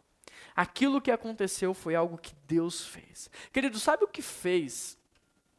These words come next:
aqueles homens se encontrarem naquela noite? Sabe o que fez aquela conexão acontecer, não foi a força do pensamento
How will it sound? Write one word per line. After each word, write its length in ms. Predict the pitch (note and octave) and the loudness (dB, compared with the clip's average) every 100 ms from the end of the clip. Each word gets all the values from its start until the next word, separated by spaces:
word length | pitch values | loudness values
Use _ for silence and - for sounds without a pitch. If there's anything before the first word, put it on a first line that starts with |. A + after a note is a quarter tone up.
| _ - | _ -10
aqueles 460 | D3+ - F#3+ F3+ D#3 | -8 2 2 4 2
homens 320 | E3+ E3+ D3+ | 2 2 -2
se 120 | - | -4
encontrarem 680 | E3+ - C#3+ - D3+ D#3 C#3 | -6 -8 -8 -4 -2 -2 -4
naquela 360 | C3+ - C3 B2+ | -8 -8 -8 -6
noite? 520 | C3+ C3+ - - - _ _ - - | -6 -6 -8 -16 -20 _ _ -20 2
Sabe 220 | - D4 | 4 4
o 20 | |
que 140 | G4 B3+ | 2 -4
fez 680 | - G#3+ G#3+ F3+ - - - _ _ - | 0 4 4 4 -2 -10 -14 _ _ -4
aquela 260 | C#3+ G#3 E3+ | 0 2 2
conexão 800 | - F#3+ F#3+ F#3 - - F3+ E3+ | 0 -6 -4 -6 -6 -4 -4 -6
acontecer, 680 | D3+ D3 C#3+ C#3 - E3 D3 - - | -8 -10 -10 -10 -6 -8 -8 -16 0
não 120 | C4+ | 2
foi 380 | D#4 - A3+ G3 - | 2 4 6 4 0
a 80 | |
força 560 | D3 - G#3+ A#3 - F3+ | -6 0 2 2 -2 -4
do 120 | E3 | -4
pensamento 1080 | - E3 E3 - D3 C3+ C#3+ D#3 - C3 | -6 -8 -10 -10 -10 -8 -6 -6 -8 -14